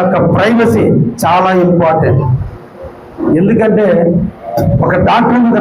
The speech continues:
నమ్మకంతో మెడ్రాస్ పోతున్నాం, హైదరాబాద్ పోతున్నాం, లేదంటే నెల్లూరు పోయి చూపించుకుంటున్నాం. వీళ్ళకి అదే క్వాలిఫికేషన్, నెల్లూరులో ఉండే వాళ్ళకు కూడా వీళ్ళకంటే తక్కువ క్వాలిఫికేషన్ ఉంటుంది. కానీ నమ్మకం, డాక్టర్ మీద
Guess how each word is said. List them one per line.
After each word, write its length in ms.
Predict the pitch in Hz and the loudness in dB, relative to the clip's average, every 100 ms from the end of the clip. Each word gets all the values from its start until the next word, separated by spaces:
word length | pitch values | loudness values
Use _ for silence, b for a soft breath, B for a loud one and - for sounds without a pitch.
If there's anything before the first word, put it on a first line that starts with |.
| 180 | 2
నమ్మకంతో 540 | 185 233 233 214 185 190 233 180 240 - - - - - - 156 | 2 2 2 2 2 2 0 0 -4 -8 -18 -20 -20 -20 -6 -2
మెడ్రాస్ 380 | 160 196 214 208 | 0 2 2 2
పోతున్నాం, 380 | 190 180 160 - - - - - - - - | 2 2 2 0 0 -4 -10 -18 -20 -20 -6
హైదరాబాద్ 460 | 143 185 214 208 196 170 | -2 2 2 2 2 2
పోతున్నాం, 400 | 180 180 160 - 135 131 - - - - - - 160 | 2 2 2 0 0 -2 -6 -18 -18 -14 -8 -2 0
లేదంటే 320 | 196 202 196 180 | 2 2 2 2
నెల్లూరు 280 | 196 214 202 | 2 2 2
పోయి 160 | 185 175 | 2 2
చూపించుకుంటున్నాం. 600 | 170 - 147 139 123 - - - - - - - - | 2 0 0 0 -2 -4 -8 -18 -20 -20 -18 -6 -2
వీళ్ళకి 300 | 175 214 233 214 | 0 2 2 2
అదే 140 | 214 214 | 2 2
క్వాలిఫికేషన్, 680 | 196 202 202 185 170 156 156 - - - - 139 | 2 2 2 2 2 2 2 0 -4 -14 -8 -2
నెల్లూరులో 400 | 165 208 220 220 208 | 2 2 2 2 2
ఉండే 140 | 208 208 | 2 2
వాళ్ళకు 200 | 202 196 202 | 2 2 2
కూడా 100 | 202 | 2
వీళ్ళకంటే 360 | 190 190 196 202 202 | 2 2 2 2 2
తక్కువ 240 | 180 196 190 | 2 2 2
క్వాలిఫికేషన్ 500 | 175 175 160 175 160 | 0 0 0 -2 0
ఉంటుంది. 260 | 151 - - - - - - | 0 2 2 0 -6 -12 -4
కానీ 160 | 180 165 156 | 0 2 2
నమ్మకం, 380 | 160 156 151 - 156 - - - - - - 160 | 2 2 0 -2 -4 -8 -20 -20 -20 -14 -4 0
డాక్టర్ 400 | 196 - 196 190 | 2 2 2 2
మీద 120 | 185 | 2